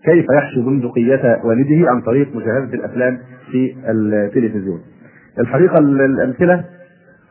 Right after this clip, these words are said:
موجودة كثيرة جدًا، سواء من ال-،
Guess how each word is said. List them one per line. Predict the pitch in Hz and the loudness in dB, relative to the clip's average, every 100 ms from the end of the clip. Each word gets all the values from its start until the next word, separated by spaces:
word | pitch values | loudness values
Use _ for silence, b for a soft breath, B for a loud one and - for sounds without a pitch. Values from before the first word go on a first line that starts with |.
| _ _ _ - | _ _ _ -8
موجودة | 117 131 160 | -4 -2 -2
كثيرة | 127 120 170 135 | -4 -2 0 0
جدًا، | 143 101 92 - - - _ - 107 113 | -2 -4 -8 -16 -20 -20 _ -12 -8 -4
سواء | 120 151 135 | 2 2 2
من | 120 135 123 | -2 -2 -2
ال-، | 113 110 110 - 120 | -4 -4 -4 -6 -8